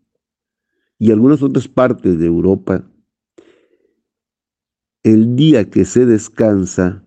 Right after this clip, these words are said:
es el domingo. La, la semana laboral empieza el lunes.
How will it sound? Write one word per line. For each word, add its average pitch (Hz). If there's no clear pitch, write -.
es 90
el 92
domingo. 117
La, 107
la 107
semana 131
laboral 123
empieza 117
el 117
lunes. 131